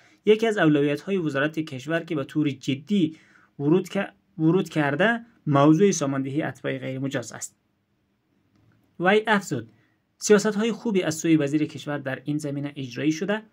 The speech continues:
اما ما هم تکالیفی در سطح استان داریم." به گفتهٔ وی در چند سال اخیر با توجه به تحولات در کشور افغانستان، میزان مهاجرت‌ها به شکل قابل توجهی افزایش یافته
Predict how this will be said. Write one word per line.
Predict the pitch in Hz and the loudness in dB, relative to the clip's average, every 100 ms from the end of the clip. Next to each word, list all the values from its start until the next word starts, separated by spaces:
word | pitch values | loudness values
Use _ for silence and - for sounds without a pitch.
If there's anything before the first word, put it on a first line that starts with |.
| _ | _
اما | 160 156 135 | 2 4 4
ما | 151 156 | 0 -2
هم | 156 156 | -2 -6
تکالیفی | 127 - 127 139 | -10 -14 -12 -12
در | 135 127 | -10 -12
سطح | - 131 - - | -12 -14 -18 -20
استان | - 170 208 202 _ - | -12 -8 -8 -8 _ -2
داریم." | 147 113 107 - _ _ _ _ _ _ _ _ _ _ _ _ _ _ _ _ _ _ _ 180 | 0 0 -4 -14 _ _ _ _ _ _ _ _ _ _ _ _ _ _ _ _ _ _ _ 0
به | 180 | 0
گفتهٔ | 175 226 226 | 2 2 4
وی | 226 | 4
در | 180 165 | 4 2
چند | 208 | 0
سال | 202 202 190 | -2 -2 -2
اخیر | 160 185 | -2 -4
با | 180 | -6
توجه | 175 175 165 165 | -4 -4 -2 -2
به | 156 | -2
تحولات | 156 131 139 147 151 147 | -4 -8 -8 -4 -4 -4
در | 131 | -8
کشور | 127 127 139 135 | -10 -8 -6 -8
افغانستان، | - 127 127 165 190 196 _ 139 | -10 -14 -10 -8 -8 -8 _ -4
میزان | 131 139 147 | -2 0 -2
مهاجرت‌ها | 135 123 131 123 127 - 175 233 240 _ 147 | -2 -6 -10 -10 -10 -8 -2 -2 -4 _ -8
به | 139 | -4
شکل | 160 151 | -4 -4
قابل | 151 127 131 | -6 -8 -10
توجهی | - 127 127 156 147 156 | -12 -12 -6 -6 -4 -8
افزایش | - - 127 156 160 | -10 -12 -8 -6 -4
یافته | 202 202 226 | -6 -6 -10